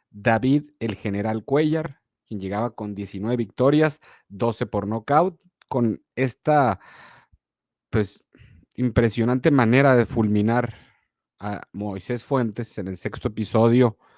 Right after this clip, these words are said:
para ganar ese título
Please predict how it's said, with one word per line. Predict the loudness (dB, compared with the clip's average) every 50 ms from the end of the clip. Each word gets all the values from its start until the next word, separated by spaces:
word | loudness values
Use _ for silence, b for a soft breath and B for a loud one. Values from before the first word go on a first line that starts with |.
| b b b b b b b b b _
para | -6 -6 -4 -4 -4 -6 -6 -8 -8 -12 _
ganar | -10 -8 -6 -2 -2 0 0 0 -2 -6 -10 _ _ -14
ese | -10 -6 -6 -6 -6
título | -4 -6 -6 -2 0 0 2 2 2 0 -2 -4 _